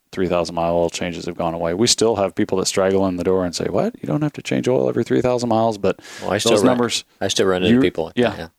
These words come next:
Speaker 2: yeah.
Speaker 1: and those numbers are decreasing. People are getting wiser and more intelligent about their cars. You know, and these oil life monitors that come out, we've talked about that before. Um, they're legitimate.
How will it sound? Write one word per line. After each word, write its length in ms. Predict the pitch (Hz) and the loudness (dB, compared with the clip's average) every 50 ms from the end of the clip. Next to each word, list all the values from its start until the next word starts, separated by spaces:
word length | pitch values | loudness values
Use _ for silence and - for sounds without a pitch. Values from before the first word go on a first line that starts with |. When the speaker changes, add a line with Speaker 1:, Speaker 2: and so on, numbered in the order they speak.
| _ - | _ -2
Speaker 2:
yeah. 60 | 113 104 101 101 98 | 0 0 2 2 2
Speaker 1:
and 120 | 98 98 101 | 2 2 2
those 180 | 113 113 101 | 2 2 2
numbers 280 | 117 120 120 120 110 110 | 2 2 2 2 2 2
are 100 | 113 110 | 2 2
decreasing. 540 | 113 110 - - 110 101 - - 107 101 90 | 2 0 0 0 0 2 2 0 0 0 0
People 200 | - 104 101 104 | 0 0 2 0
are 80 | 101 92 | 0 2
getting 280 | 98 101 98 98 95 | 2 2 2 2 0
wiser 420 | 92 92 95 95 95 87 87 95 95 | 2 2 2 2 2 0 0 0 0
and 240 | 92 92 90 87 - - | 0 -2 -4 -8 -8 -4
more 140 | 104 98 | -2 -2
intelligent 420 | 95 90 - 101 95 95 90 90 90 | -2 0 0 0 0 0 -2 -2 -2
about 200 | 90 90 87 - | -2 -2 -2 -2
their 120 | 92 87 | -4 -4
cars. 460 | - - 95 92 90 90 87 82 - - _ _ _ - - - _ _ _ | -2 0 0 2 2 0 0 -2 -4 -12 _ _ _ -20 -20 -20 _ _ _
You 80 | - 92 | -6 -4
know, 120 | 90 90 | -2 -2
and 80 | 87 87 | -2 -2
these 140 | 90 90 90 | -2 0 0
oil 200 | 95 92 95 92 | 2 2 2 2
life 220 | 92 92 87 - | 2 0 0 0
monitors 440 | 95 92 90 90 90 87 90 85 - | 0 0 0 0 0 0 -2 -2 -2
that 180 | - 95 - - | -2 -4 -4 -4
come 140 | - 98 90 | -4 -2 0
out, 220 | 87 87 90 - | 0 0 0 0
we've 240 | 92 95 87 - - _ _ _ _ _ _ - | -2 -4 -4 -4 -8 _ _ _ _ _ _ -4
talked 220 | - 98 90 - | -2 -2 -2 -2
about 200 | - - 92 87 | -2 -2 0 0
that 160 | 95 90 85 | 0 0 0
before. 500 | 85 85 - - 104 98 98 95 90 - _ - - - - - _ _ _ - | -2 -4 -2 0 2 2 2 2 0 -4 _ -18 -20 -20 -20 -20 _ _ _ -4
Um, 360 | 90 87 87 85 82 82 - - | -2 -2 -2 -2 -4 -6 -6 -2
they're 120 | 95 90 | -2 0
legitimate. 640 | 87 87 87 78 85 101 104 98 98 95 95 - | 0 0 0 0 2 2 2 2 2 -2 -2 -4